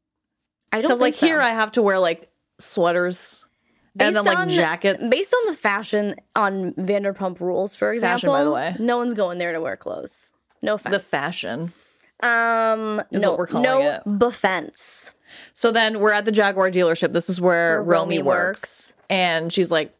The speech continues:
Speaker 2: "Two, three, four, blah, blah, blah."
Speaker 1: Ramon, stop fucking around. <laughs>
Speaker 2: Right.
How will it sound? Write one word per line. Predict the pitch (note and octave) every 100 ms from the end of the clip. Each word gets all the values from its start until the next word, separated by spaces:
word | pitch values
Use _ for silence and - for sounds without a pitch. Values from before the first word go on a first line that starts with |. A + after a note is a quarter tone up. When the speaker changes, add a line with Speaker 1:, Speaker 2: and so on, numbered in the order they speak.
| _ _ _
Speaker 2:
"Two, | - A#3+ A#3+
three, | A3+
four, | G3+ F#3+
blah, | E3+ G3 B3+
blah, | C4
blah." | A#3+ G3+ F3
Speaker 1:
Ramon, | F3 G3 G3
stop | - G3 -
fucking | - G3+ G3 F#3
around. | F#3 F3+ F#3 F#3+ -
<laughs> |
Speaker 2:
Right. | G#4 G4 -